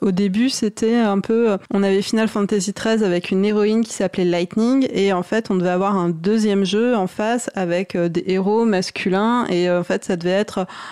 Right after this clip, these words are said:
un peu, euh, la lumière et l'ombre.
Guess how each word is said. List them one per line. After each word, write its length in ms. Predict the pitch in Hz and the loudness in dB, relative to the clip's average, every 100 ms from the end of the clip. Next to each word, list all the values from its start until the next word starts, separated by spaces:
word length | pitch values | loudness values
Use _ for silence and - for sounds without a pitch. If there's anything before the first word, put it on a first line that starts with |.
| - - | -18 -8
un 140 | 185 185 | -4 -2
peu, 120 | 208 214 214 | 0 2 2
euh, 400 | 190 175 170 175 | 2 2 2 2
la 240 | 180 196 | 2 2
lumière 480 | 196 196 202 208 220 | 0 2 2 0 0
et 80 | 202 | 0
l'ombre. 500 | 196 208 214 175 | 2 2 0 0